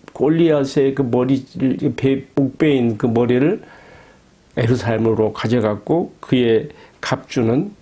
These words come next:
장막에, 자기 장막에 그다가 뒀다고 말하고 있을까? 여기서 우리가 이 사무엘서 저자의 자유로운 기록의 넘나듦을 이해할 필요가 있습니다. 성경의 감동 가운데 이 말씀을 기록해 나가면서 사무엘서 저자는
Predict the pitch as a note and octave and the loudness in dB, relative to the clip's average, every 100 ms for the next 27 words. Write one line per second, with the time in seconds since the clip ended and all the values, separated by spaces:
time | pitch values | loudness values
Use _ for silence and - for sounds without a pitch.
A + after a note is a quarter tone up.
0 | _ - - _ - B2 A#2 A2+ A2 A2 | _ -20 -20 _ -6 -2 0 0 0 0
1 | C3+ D3+ C3 A#2+ - A#2+ A2+ A2 C#3+ G3+ | -2 -6 -2 -2 0 0 0 2 0 0
2 | - - - - A#2+ A#2 A2 A2 - - | -6 -20 -20 -8 -4 -2 -2 -6 -8 -8
3 | B2 - B2+ B2 - E3 D#3+ - E3 - | -6 -6 -6 -6 -6 -4 -4 -4 -6 -6
4 | A#2 A#2 - - - - - - F3 F#3 | -6 -6 -16 -20 -20 -20 -6 0 2 2
5 | E3+ C#3+ A#2+ C#3 - - - - - - | 2 2 2 0 -8 -20 -20 -20 -20 -14
6 | - D3 B2+ D3+ D#3 D3+ D3 C3+ - B2 | -2 0 0 0 0 2 0 0 -2 0
7 | C3+ B2+ D#3+ A3 - - - - _ - | 2 2 0 -2 -10 -20 -20 -20 _ -8
8 | - C3+ G#3 G3+ E3+ B2+ G2+ - _ _ | -2 0 2 2 2 0 -4 -10 _ _
9 | _ _ - - D3+ F3 D#3 C#3+ D#3 D#3+ | _ _ -6 0 2 4 4 2 2 0
10 | B2 A#2+ D3+ D3 C3+ C3+ C#3 D3+ B2 B2 | 0 2 2 2 0 2 2 2 2 2
11 | C3 B2 A#2 - A#2+ G#2+ - A2+ G#2 - | 2 0 -2 -2 0 0 -2 -2 -4 0
12 | D#3 E3+ E3+ D3 A#2+ A2+ C#3 C3+ A#2+ A#2 | 0 4 2 2 0 0 0 2 2 2
13 | A#2 B2+ C3 A2+ A2 D#3 C#3+ - C#3 C3+ | 2 4 4 2 0 0 0 0 -2 -2
14 | B2+ G#2+ A#2 C3+ F#3+ F#3 C3 D3 D3+ - | -2 -4 -2 2 2 2 2 0 -2 -6
15 | - C#3 C#3 C3+ B2 B2+ B2 B2+ F3 B2 | -2 0 0 0 -2 0 2 2 2 0